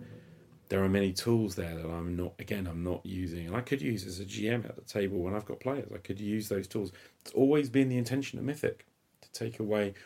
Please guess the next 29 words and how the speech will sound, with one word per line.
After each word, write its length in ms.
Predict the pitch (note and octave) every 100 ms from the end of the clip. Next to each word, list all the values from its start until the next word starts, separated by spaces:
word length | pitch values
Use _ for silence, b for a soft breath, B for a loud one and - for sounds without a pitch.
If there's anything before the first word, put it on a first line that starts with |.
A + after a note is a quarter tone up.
| B
or 140 | -
reduce 440 | F#2+ F2+ G2 F#2+ -
the 320 | - F2 F#2 - -
workload 640 | F#2 F2 - F#2 F2 F2 - b b -
of 300 | G2 F#2+ F#2+
the 100 | F#2
G 260 | E2+ F#2 E2+
M. 220 | F#2 F#2
And, 200 | F#2 F#2 - b b b b b -
um, 460 | G2 F#2+ F#2+ F#2+ F#2+ -
yeah, 300 | B2+ C#3+ - - -
it's 120 | -
exciting. 500 | B2 A#2+ B2+ - F#2+
So 280 | - A2+ A#2 B B B -
what 120 | C#3
I'm 60 | E3+
gonna 160 | B2+
do 160 | A2+ D#3
is 100 | C3
I'm 80 | C#3
gonna 140 | C3+
start 300 | - A2 -
thinking 280 | A#2 A#2 G2+
about 380 | G2 G#2 A2+ -
and 220 | G2+ G#2
experimenting 680 | A#2 - G2+ G2 F#2+ F#2 G2+
with 200 | F#2+ F2+
the 80 | F#2+
tools 520 | F#2 F2+ F2+ F2+ F2+